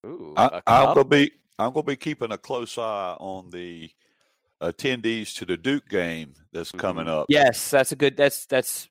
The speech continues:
Speaker 3: that's, that's a good point, 'cause those are gonna be the top guys. And, and like I mentioned earlier, a guy like Jacoby Cohen, who U N C hasn't been able to, to get on campus, he's coming. And there's a bunch of other top guys are gonna be on there. We'll have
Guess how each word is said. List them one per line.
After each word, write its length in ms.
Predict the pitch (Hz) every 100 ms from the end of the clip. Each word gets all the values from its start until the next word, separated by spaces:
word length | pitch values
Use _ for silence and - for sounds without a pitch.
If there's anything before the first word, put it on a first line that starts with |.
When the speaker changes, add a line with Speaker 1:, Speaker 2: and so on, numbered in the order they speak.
| -
Speaker 3:
that's, 280 | 127 - -
that's 200 | 147 120
a 40 | 123
good 180 | 131
point, 320 | - 135 113 95
'cause 100 | 110
those 180 | 135
are 40 | 143
gonna 120 | 147
be 80 | 139
the 100 | 123
top 440 | - 139 143 -
guys. 480 | 143 139 120 117 113
And, 260 | 123 113 113
and 120 | 127
like 200 | 131 135
I 40 | 143
mentioned 320 | 139 120 139
earlier, 400 | 143 139 120 120
a 80 | 127
guy 220 | 131 135
like 160 | 127
Jacoby 380 | - - 139 131
Cohen, 400 | - 151 143 127
who 120 | 120
U 180 | 120 123
N 80 | 127
C 140 | 135
hasn't 280 | 127 123 127
been 100 | 120
able 240 | 127 123 117
to, 120 | 110 _
to 80 | 127
get 160 | 113 131
on 140 | 120
campus, 420 | 139 143 131 113
he's 260 | - 170 165
coming. 460 | - 127 110 95 107
And 100 | 110
there's 120 | 113
a 40 | 113
bunch 220 | 147 139
of 80 | 131
other 320 | 135 123 110 _ _ _ _
top 240 | 143 127 -
guys 220 | 131 123
are 20 |
gonna 120 | 123
be 120 | 117
on 140 | 131 131
there. 160 | 123
We'll 180 | 120 170
have 400 | 156 170 160 135